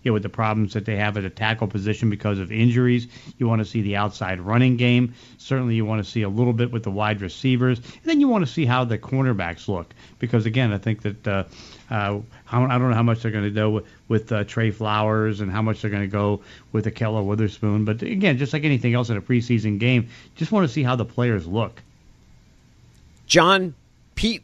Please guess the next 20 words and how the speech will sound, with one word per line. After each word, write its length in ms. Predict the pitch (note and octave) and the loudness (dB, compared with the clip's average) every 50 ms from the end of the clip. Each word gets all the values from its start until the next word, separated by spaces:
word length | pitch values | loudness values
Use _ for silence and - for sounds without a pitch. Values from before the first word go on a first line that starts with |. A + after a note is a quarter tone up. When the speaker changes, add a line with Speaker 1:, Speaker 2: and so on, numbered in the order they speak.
| _ | _
Speaker 2:
generally 520 | - G#2+ G#2+ C#3+ C#3 D#3+ F#3 F#3 F3 E3+ D#3+ | -4 2 2 4 4 4 4 2 4 2 2
likes 300 | C#3+ C3+ C3 - - - | 2 2 2 0 -2 -4
to 80 | - D3+ | -4 -6
play 240 | - - F3+ F3 E3 | -4 -2 0 0 0
guys. 400 | F3 F3 F3+ F3+ F3 - - - - - | 0 0 0 0 -2 -4 -8 -12 -6 -2
Speaker 1:
Huh? 140 | - F3 G#3 | 0 2 4
Speaker 2:
He'd 140 | E3+ D#3 A#2+ | 2 2 2
said 220 | - - C#3 A2+ | 4 4 4 4
earlier 300 | G2 G#2 G#2+ G2+ F#2+ F#2 | 4 2 2 2 2 2
this 200 | F2 F2 E2 - | 0 -2 -4 -2
year, 100 | G2 F#2 | -2 -2
like, 180 | F2+ F2 E2+ E2 | -2 -2 -2 -4
look, 260 | F#2 E2+ D2 - - - _ | -4 -6 -6 -8 -14 -14 _
Du-, 160 | - G#2 G2+ | -4 -4 -4
Dwayne 360 | - G2 F#2 A#2 A#2+ A#2 A2+ | -4 -2 0 2 2 2 2
Brown 240 | F#2 G2+ G2+ F#2+ F#2 | 2 2 0 0 0
wasn't 240 | F#2+ F#2+ F2 F2 F#2 | -2 -2 -2 -2 -4
gonna 120 | F2+ E2+ | -4 -4
be 120 | D#2+ F#2 F2 | -4 -4 -2
doing 340 | D2+ F#2+ G2 F#2 F2 F2 | 0 0 0 0 -2 -4